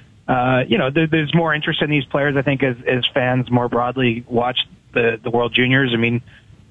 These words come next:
Connor Bedard's been ripping it up in, in the W H L all year. You know, they, they played a road trip through B C where all the games were sold out, uh, with him as a visitor. Like, obviously, he's created some excitement in parts of the country, but when you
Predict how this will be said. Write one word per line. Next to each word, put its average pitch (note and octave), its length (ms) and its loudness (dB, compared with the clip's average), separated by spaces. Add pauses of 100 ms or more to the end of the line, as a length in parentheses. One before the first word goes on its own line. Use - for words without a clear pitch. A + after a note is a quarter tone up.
(100)
Connor D3 220 -2
Bedard's C#3 340 0
been C3+ 180 0
ripping C#3+ 360 0
it C3+ 80 2
up C#3 220 -2
in, D3 160 -2
in D3+ 100 0
the D#3 60 2
W D#3 280 0
H D#3 140 0
L D3+ 180 2
all D3 140 0
year. C#3+ 320 2
You C#3+ 280 -2
know, C3 80 2
they, C3+ 140 0
they C3+ 140 -2
played C#3 220 -2
a C3+ 40 2
road C3 220 0
trip C#3 240 -2
through C#3 120 2
B B2+ 280 2
C C#3 160 2
where C3 160 2
all C3 140 -2
the B2+ 80 -6
games B2+ 320 0
were C#3 80 0
sold B2+ 280 0
out, B2 240 0 (560)
uh, A#2+ 340 -2
with B2 220 0
him C3+ 200 2
as A#2+ 100 2
a A#2+ 80 2
visitor. C3 460 0
Like, B2 180 -2
obviously, B2 400 0
he's B2 160 2
created C3+ 480 -2
some A#2+ 180 2
excitement C3 580 -2 (260)
in B2 120 0
parts F3+ 240 -2
of E3+ 80 0
the D3 60 2
country, C3+ 420 0
but B2+ 200 2
when C3 160 0
you B2 100 2